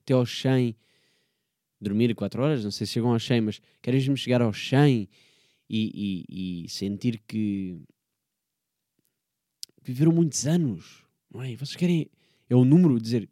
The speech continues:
"Ih pá, sim." Porque eu às vezes, eu às vezes ouço histórias de, "Olha,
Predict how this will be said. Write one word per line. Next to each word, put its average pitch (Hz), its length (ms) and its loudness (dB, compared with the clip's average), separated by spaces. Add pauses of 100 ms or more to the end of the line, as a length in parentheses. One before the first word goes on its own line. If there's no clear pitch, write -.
"Ih 214 160 -2
pá, - 360 -20
sim." 156 460 -2 (1600)
Porque 160 200 -2
eu 175 100 4
às 147 140 2
vezes, 151 320 0
eu 127 100 0
às 123 80 2
vezes 123 220 0
ouço 110 420 -4
histórias 98 440 -6
de, 90 260 -10
"Olha, 135 400 -6